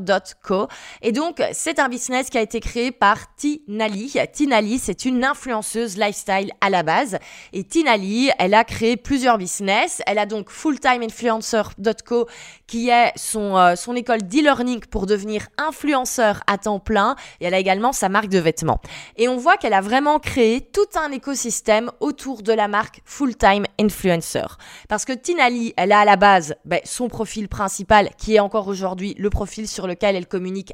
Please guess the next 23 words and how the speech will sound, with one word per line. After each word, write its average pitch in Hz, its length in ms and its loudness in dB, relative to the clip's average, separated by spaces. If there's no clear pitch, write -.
à 196 80 0
titre - 480 -10
personnel. 196 640 4
C'est 185 160 -4
là 208 160 4
où 196 80 0
elle 180 80 0
va 175 100 0
vraiment 196 320 -2
ma-, 185 160 -2
marquer 190 560 -4
toutes - 160 -12
les 180 80 -6
choses 202 220 -8
par 175 80 -8
rapport 165 260 -4
à 165 60 -4
ses 170 140 -8
voyages, 185 500 4
sa 160 180 -2
famille, 196 460 -2
et 180 100 -2
cetera. 190 560 2